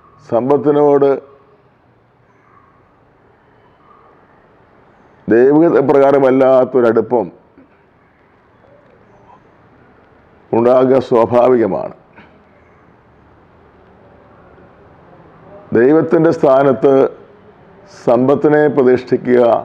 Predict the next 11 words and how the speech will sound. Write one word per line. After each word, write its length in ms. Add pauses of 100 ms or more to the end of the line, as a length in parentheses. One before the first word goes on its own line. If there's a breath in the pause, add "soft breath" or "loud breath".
(640)
എന്ന 140 (100)
ബലഹീനത 600 (1000)
അനേകം 580
പേരെ 280 (220)
ബാധിക്കുന്നുണ്ട്. 640 (3250 soft breath)
സമ്പത്ത് 420
വർദ്ധിക്കുന്നതോടെ 920 (1500)
വിശ്വാസത്തിൽ 500
നിന്ന് 140
അകലുന്നവരും 600 (100)
ഉണ്ട്. 220